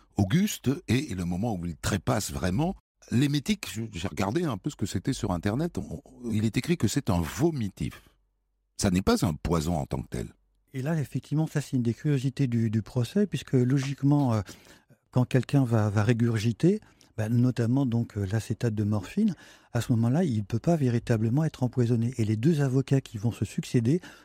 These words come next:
Speaker 2: vont utiliser cet élément-là comme argument en disant, « Là, c'est contradictoire. Si c'est un spécialiste des poisons,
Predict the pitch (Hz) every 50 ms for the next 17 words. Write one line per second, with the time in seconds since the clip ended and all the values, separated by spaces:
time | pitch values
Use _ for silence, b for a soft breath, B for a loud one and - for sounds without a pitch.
0 | B 113 98 107 131 139 135 - - 131 127 131 113 139 143 - - 107 - -
1 | 135 120 127 120 127 123 123 123 120 - - 107 98 113 107 107 107 107 104 123
2 | 160 180 160 123 110 110 107 104 139 175 175 B B B B B B 139 143 135
3 | - 131 - - 123 - - 120 110 123 127 - - 117 110 104 - - 120 -
4 | - 113 - - 110 101 - - 135 - - 131 117 123 127 113 98 101 95 -
5 | 110 107 104 101 131 165